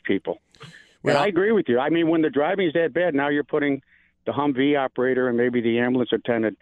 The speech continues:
Speaker 1: in danger too. But we've gotta do something. And here's the other thing.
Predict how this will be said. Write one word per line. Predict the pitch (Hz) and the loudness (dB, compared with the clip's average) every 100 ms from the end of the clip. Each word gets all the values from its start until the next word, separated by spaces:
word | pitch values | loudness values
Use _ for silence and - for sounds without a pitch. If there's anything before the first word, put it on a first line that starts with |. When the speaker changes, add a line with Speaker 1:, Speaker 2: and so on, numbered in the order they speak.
| _ - | _ -10
Speaker 1:
in | 127 117 | -2 0
danger | 127 123 107 104 | 2 0 0 -2
too. | - 156 120 | 0 0 0
But | 107 - _ _ - - | -2 -6 _ _ -16 -4
we've | 123 | 0
gotta | 143 170 165 | 0 0 0
do | 175 | 0
something. | - 170 - - - | 0 -2 -2 -4 -2
And | - 165 | -2 0
here's | 208 285 | 2 2
the | 247 277 | 0 0
other | 269 | 0
thing. | - | -2